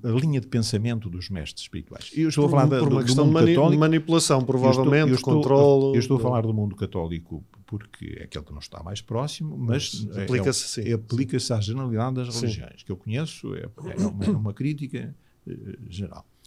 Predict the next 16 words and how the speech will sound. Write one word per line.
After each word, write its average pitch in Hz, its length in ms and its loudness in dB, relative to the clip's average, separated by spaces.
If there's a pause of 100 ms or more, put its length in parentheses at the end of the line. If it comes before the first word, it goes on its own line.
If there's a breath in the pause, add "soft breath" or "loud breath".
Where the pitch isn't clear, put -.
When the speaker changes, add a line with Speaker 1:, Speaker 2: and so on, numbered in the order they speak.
(840 soft breath)
Speaker 1:
E, 208 100 -4
ao 226 80 0
mesmo 214 240 -2
tempo, 95 540 -4
as 135 120 -2
religiões 139 460 -4
tornaram-se, 139 800 -10
de, 135 300 -12
de - 40 -8
alguma 131 240 -8
forma, 135 300 -6
conservadoras. 120 1120 -8 (1160)
Eh, - 240 -6
e 120 80 -2
quando, 185 800 -4
eh, 110 440 -6